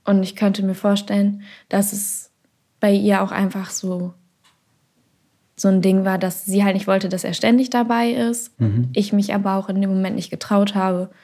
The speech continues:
Speaker 1: das zu äußern, dass ich auch Zeit mit ihr alleine verbringen möchte. Also ihm gegenüber mich nicht getraut habe. Ich hab dann, als es das erste Mal in die Richtung gegangen ist, sie darum gebeten, dass wir uns einmal unterhalten. Dann sind wir Kaffee trinken gegangen und, ähm,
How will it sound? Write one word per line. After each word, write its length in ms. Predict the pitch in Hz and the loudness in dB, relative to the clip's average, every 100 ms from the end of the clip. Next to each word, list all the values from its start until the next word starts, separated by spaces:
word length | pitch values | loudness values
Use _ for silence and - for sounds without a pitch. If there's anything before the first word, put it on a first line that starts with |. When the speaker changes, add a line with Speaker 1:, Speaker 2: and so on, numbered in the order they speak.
| _ - | _ -2
Speaker 1:
das 200 | 202 - | -2 -2
zu 140 | - | 0
äußern, 420 | 208 202 196 190 | 2 2 2 -2
dass 240 | 185 175 - | -2 -6 -8
ich 220 | 190 - | -8 -8
auch 100 | 180 | -8
Zeit 260 | - 196 - | -2 -2 -2
mit 120 | 214 | -2
ihr 100 | 190 | 0
alleine 260 | 190 247 254 | 2 4 2
verbringen 420 | 254 233 226 214 | 0 -2 0 0
möchte. 200 | 202 - | -2 -6
Also 220 | 190 190 - | -6 -6 2
ihm 240 | 233 220 | 2 4
gegenüber 460 | 214 220 226 208 101 | 0 -2 0 0 0
mich 220 | 101 202 | -2 -4
nicht 100 | - | -10
getraut 400 | - - 202 196 | -14 -6 -6 -4
habe. 260 | 185 180 180 _ - | -6 -6 -8 _ -10
Ich 180 | 196 214 | -2 0
hab 300 | 202 - - | 0 -4 -4
dann, 440 | 190 185 190 202 _ _ _ _ _ | -2 -2 -4 -8 _ _ _ _ _
als 220 | 208 202 208 | 0 2 0
es 80 | |
das 160 | - 170 | -6 -4
erste 380 | - 254 254 247 | 0 0 2 2
Mal 300 | 233 233 226 | 2 2 0
in 120 | 220 | 0
die 60 | 214 | 0
Richtung 360 | 214 208 214 208 | -4 -4 0 0
gegangen 440 | 202 196 190 - | 0 0 -2 -2
ist, 240 | 190 185 | -4 -4
sie 140 | 208 196 | 0 0
darum 280 | 190 190 190 | 0 -2 -2
gebeten, 360 | 185 185 190 | -2 -2 -2
dass 200 | 180 170 190 | -4 -6 -8
wir 40 | |
uns 140 | 175 | -6
einmal 220 | 190 185 185 | -6 -4 -4
unterhalten. 520 | 220 233 247 247 214 | -4 0 0 2 0
Dann 100 | 180 | -2
sind 200 | - 185 | -6 -8
wir 60 | - | -10
Kaffee 300 | - 220 214 | -6 -4 -4
trinken 540 | 202 214 202 196 202 202 | -4 -2 0 0 -2 -4
gegangen 280 | 190 185 185 | -4 -6 -8
und, 140 | 170 - _ 196 | -12 -14 _ -2
ähm, 260 | 175 180 | -2 -4